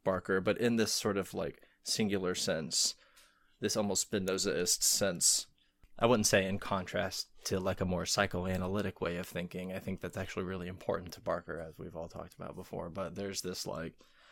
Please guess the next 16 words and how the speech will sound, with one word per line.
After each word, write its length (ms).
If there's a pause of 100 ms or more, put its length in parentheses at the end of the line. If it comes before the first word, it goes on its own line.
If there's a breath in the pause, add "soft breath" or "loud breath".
(300 loud breath)
there's 260
this 200
sense 280
of, 120
like, 200
transcendence 1080 (720 soft breath)
that 180
exists 640
within 380
the 100
spirit 640 (160)
of 260
all 220
of 140
Barker's 440
work, 380